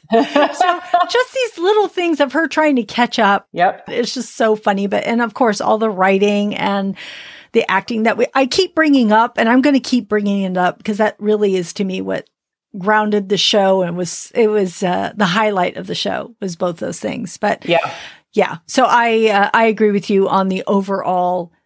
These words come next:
Speaker 2: you know, what I got overall on this whole season five. Tell me what stood out to you in the season.
Speaker 1: The, the spotlight on both of the parents as, as they age and become kookier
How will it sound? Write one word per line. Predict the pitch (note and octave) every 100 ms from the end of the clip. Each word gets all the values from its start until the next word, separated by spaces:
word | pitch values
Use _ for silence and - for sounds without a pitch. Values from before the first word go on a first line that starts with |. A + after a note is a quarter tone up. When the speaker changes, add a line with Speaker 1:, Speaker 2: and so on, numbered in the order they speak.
| -
Speaker 2:
you | G3+
know, | G3
what | G3
I | G3+
got | F#3+ F#3 F#3+
overall | F#3+ F#3 F3 F3+ F3+
on | D#3+
this | F3 E3
whole | F#3+
season | F3 F#3 D#3 E3
five. | E3 - D3 - _ _ _ _ _ -
Tell | D4
me | D#4+
what | D4+ C4+ -
stood | - A#3 -
out | G#3+ - -
to | G#3
you | E3+
in | D#3
the | E3
season. | D3+ D#3 B2 - D3+ E3+ _ _ _ _ _
Speaker 1:
The, | - F#3+ F#3
the | F#3+
spotlight | - G3+ G3+ G#3+ G#3 G3+ F3
on | F#3 F3+
both | E3 F3+ F3
of |
the | E3+
parents | E3+ - F#3+ D#3+ C#3+ - - - - _ _ _ _
as, | F3 F3+ E3 -
as | F#3+ F#3 F3
they | G3
age | G3 F#3 F3+ F#3 G3 F#3+
and | - F#3+
become | F3+ F3+ F#3+ F3+
kookier | E3+ G#3 G3+ G3 G3+ G3 G#3